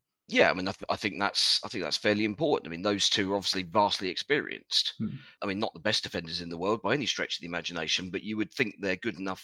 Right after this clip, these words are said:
Speaker 1: for, for championship level. And they've played together before,
Speaker 2: Hmm.
Speaker 1: um, at a higher level. So, so yeah, you, you would imagine that that centre-back pairing,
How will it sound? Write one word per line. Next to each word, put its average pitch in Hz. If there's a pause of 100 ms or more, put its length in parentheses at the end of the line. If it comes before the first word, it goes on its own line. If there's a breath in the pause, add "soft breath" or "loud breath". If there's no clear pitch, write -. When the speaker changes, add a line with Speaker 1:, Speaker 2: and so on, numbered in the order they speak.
Speaker 1:
for, 90 (380 loud breath)
for 92
championship 110
level. 80 (240)
And 135
they've 127
played 135
together 143
before, - (180)
Speaker 2:
Hmm. 98
Speaker 1:
um, 110
at 120
a 113
higher 110
level. 123
So, 120 (380 loud breath)
so -
yeah, 131
you, 110
you 117
would 107
imagine 110
that -
that 123 (260)
centre-back -
pairing, 120